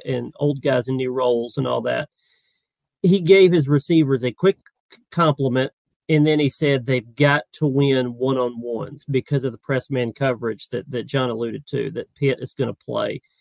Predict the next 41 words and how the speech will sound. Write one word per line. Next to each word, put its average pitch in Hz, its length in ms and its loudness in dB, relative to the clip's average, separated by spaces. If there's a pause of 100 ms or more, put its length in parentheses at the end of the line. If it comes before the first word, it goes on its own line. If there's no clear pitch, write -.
(260)
And 127 80 -2
he 131 80 2
said, 123 240 -2
"You 131 160 -2
absolutely 139 640 0
have 143 380 0
to 147 100 0
win 127 240 0
one-on-ones. 120 720 -2
You 117 140 -4
have 110 160 -2
to 131 100 -6
get 120 140 0
off 113 180 0
the - 80 -10
line 113 240 -2
of 107 80 -6
scrimmage. 117 480 0
We've 120 160 -4
gotta 127 180 2
do 117 200 0
that 117 220 -4
better 120 260 2 (480)
this 131 260 2
week." 170 280 6 (540)
If 170 220 4
you 151 140 4
put 202 240 2
those 175 200 6
two 165 220 2
together, 127 720 4 (1400)
it's 170 240 4
not 214 200 8
so 208 220 6
much 165 300 6
that 143 200 -2
Tennessee 143 840 2
is 135 220 -6
gonna 143 260 2
have 131 360 -2
to 123 800 -2